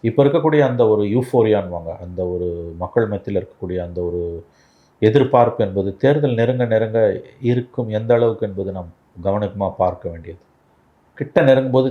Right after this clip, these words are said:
திமுக அதிமுகன்னு வந்து தான் களம் நிற்கும் என்று தான் இப்பொழுதைக்கு எனக்கு தோன்றுகிறது. ஆகவே திமுக அதிமுக இடையில தான் போட்டி என்று எடப்பாடி சொன்னதை நான் ஒப்புக்கொள்கிறேன். But முதலமைச்சராக கனவு காணக்கூடாது என்று அவர் சொன்னது அது தவறு. இந்த சுதந்திர நாட்டுல யார் வேணா முதலமைச்சராக கனவு, கனவு காணலாம்.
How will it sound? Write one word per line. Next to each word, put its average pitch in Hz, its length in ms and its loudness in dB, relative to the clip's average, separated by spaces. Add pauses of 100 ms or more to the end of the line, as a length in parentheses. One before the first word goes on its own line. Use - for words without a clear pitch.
திமுக 123 320 0
அதிமுகன்னு 104 640 -2
வந்து 95 160 -10
தான் 104 220 -8
களம் 101 300 -2
நிற்கும் 92 320 -6
என்று 92 220 -6
தான் 117 160 -4
இப்பொழுதைக்கு 147 600 0
எனக்கு 95 260 -4
தோன்றுகிறது. 85 580 -6
ஆகவே 117 180 0
திமுக 143 460 -2
அதிமுக 127 440 2
இடையில 107 360 2
தான் 110 220 -4
போட்டி 104 220 -2
என்று 95 200 -2
எடப்பாடி 104 300 0
சொன்னதை 92 360 -8
நான் 87 220 -8
ஒப்புக்கொள்கிறேன். 95 600 -4 (580)
But - 140 4 (400)
முதலமைச்சராக 170 720 4
கனவு 147 240 4
காணக்கூடாது 113 480 2
என்று 104 220 0
அவர் 95 140 4
சொன்னது 104 360 -6
அது 104 260 -6
தவறு. 107 440 0 (680)
இந்த 90 200 -4
சுதந்திர 120 440 4
நாட்டுல 110 320 2
யார் 107 220 6
வேணா 123 160 0
முதலமைச்சராக 101 640 -2
கனவு, 90 300 -6
கனவு 92 260 -4
காணலாம். 82 360 -8